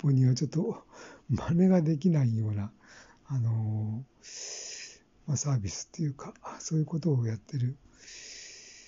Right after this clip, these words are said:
ところが、まあ、残って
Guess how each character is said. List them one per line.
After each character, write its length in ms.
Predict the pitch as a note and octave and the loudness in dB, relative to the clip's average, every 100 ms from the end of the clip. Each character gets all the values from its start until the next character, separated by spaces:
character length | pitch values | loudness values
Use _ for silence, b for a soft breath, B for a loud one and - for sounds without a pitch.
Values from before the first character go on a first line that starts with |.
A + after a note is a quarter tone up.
| B B B B _ | B B B B _
と 80 | - | -16
こ 120 | - | -2
ろ 140 | D3+ D3 | 0 4
が、 180 | C3 B2 | 4 4
ま 220 | B2 A#2 | 4 4
あ、 80 | A2+ | 2
残 260 | A#2 D3 | 0 -2
っ 40 | B2 - _ _ - | -4 -6 _ _ -10
て 220 | C#4+ C#4+ | -6 -6